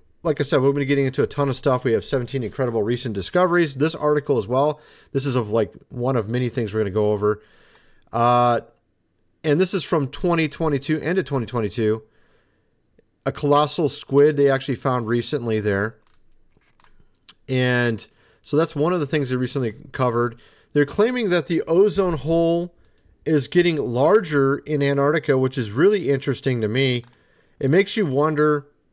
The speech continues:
why. Why is it getting larger? Of course, we had a huge con-, contribution to this. The American G O V did back in the sixties, and some of the stuff they were doing back then, I think they've actually caused some of this.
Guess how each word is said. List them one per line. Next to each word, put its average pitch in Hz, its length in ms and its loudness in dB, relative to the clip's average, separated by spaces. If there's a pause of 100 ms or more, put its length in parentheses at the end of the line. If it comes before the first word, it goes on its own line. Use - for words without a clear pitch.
(760)
why. 113 520 -2 (360)
Why 165 260 -2
is 254 200 -2
it 226 60 -2
getting 196 340 0
larger? 139 480 2
Of - 140 -6
course, 170 340 0
we 214 300 0
had 180 200 2
a 180 80 4
huge 165 460 -4
con-, 151 200 -2 (100)
contribution 175 680 -2
to 104 80 0
this. 73 380 -10 (920)
The 143 180 4
American 165 520 2
G 151 220 0
O 185 160 4
V 208 260 -2
did 98 440 -8 (200)
back 139 280 0
in 147 80 0
the 120 80 0
sixties, 180 520 0
and 127 120 -4
some 170 140 -2
of 151 60 2
the 139 60 0
stuff 147 200 -4
they 156 80 -2
were 139 80 2
doing 139 220 0
back 113 220 -2
then, 143 380 0 (360)
I 131 100 -2
think 170 240 0
they've 143 180 2
actually 151 460 -2
caused 151 460 0
some 107 200 -2
of 92 80 0
this. 90 380 -2